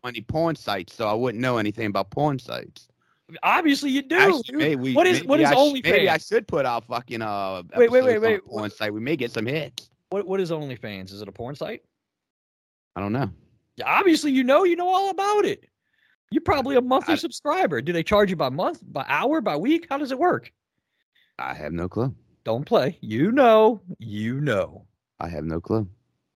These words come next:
Speaker 2: Come on, Chris. Let's just, let's get it out in the open now.
Speaker 1: Why you want to know so bad?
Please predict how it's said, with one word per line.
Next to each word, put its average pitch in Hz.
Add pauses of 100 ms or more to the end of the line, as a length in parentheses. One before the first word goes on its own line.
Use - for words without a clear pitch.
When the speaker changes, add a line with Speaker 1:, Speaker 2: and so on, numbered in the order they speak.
(200)
Speaker 2:
Come 135
on, 101
Chris. 90 (240)
Let's 101
just, 117
let's 123
get 139
it 139
out 135
in 139
the 147
open 110
now. 101
Speaker 1:
Why 110
you 131
want 123
to 110
know 135
so 95
bad? 87